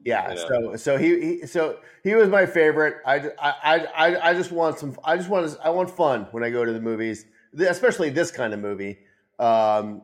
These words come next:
Speaker 1: and, uh, you know, it just, th-, there were moments where it was a little less fun than it should have been, but, you know.
Speaker 2: Yeah, it went from levity to leaden to levity to leaden. I mean, you know, it is,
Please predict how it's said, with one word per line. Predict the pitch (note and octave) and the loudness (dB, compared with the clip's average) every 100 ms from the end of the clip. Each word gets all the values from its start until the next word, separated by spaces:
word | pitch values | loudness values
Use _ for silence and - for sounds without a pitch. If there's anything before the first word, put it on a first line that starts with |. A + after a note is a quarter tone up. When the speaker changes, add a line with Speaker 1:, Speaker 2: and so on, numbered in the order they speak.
| - | -8
Speaker 1:
and, | G#2+ G#2+ G#2+ G#2+ G#2 | -4 -2 -2 -4 -2
uh, | G2+ G2+ F#2+ | 0 0 -2
you | G#2 | -6
know, | G2 | -8
it | G2 F#2+ | -8 -10
just, | G#2 - A2+ | -14 -18 -16
th-, | C#2+ A2+ | -14 -6
there | C3 | -4
were | C3 | -2
moments | C3 C3+ B2 A#2 A2+ A2+ | 0 0 0 -4 -6 -6
where | A#2 G#2 | -4 -4
it | F2 G2 F#2+ G2 | -4 -6 -8 -10
was | G2+ G2 - _ _ _ | -12 -12 -14 _ _ _
a | - | -8
little | B3 A#3+ | -2 0
less | E3+ C3 G#2+ - | 2 0 -2 -6
fun | G#2+ F#2 F#2 | -6 -6 -8
than | F#2 | -10
it | F2+ | -10
should | - F2 | -12 -12
have | D#2 | -12
been, | D#2+ D#2 - | -14 -18 -2
but, | D3+ C#3 - - | 0 0 -2 -10
you | C#3+ | -6
know. | F#2 - _ | -6 -8 _
Speaker 2:
Yeah, | A3+ A#3 F3 C#3+ A#2+ D3 | 2 6 6 6 6 6
it | |
went | E3 E3 D#3 | 2 -2 -4
from | D#3 | -6
levity | C3+ C#3 C3+ C3 A#2+ | 2 2 2 0 -2
to | A2+ | -2
leaden | G#2+ G#2+ G#2 G#2+ G#2 | -2 -4 -6 -16 -16
to | F#2+ | -14
levity | F2 F2 E2+ F2 | -10 -8 -8 -10
to | E2+ | -10
leaden. | E2 E2 F2 | -10 -8 -4
I | G#2+ | -2
mean, | C3+ D3 | 0 -2
you | E3 | 2
know, | D3 | 2
it | C#3 | 4
is, | C#3 C3+ | 0 -4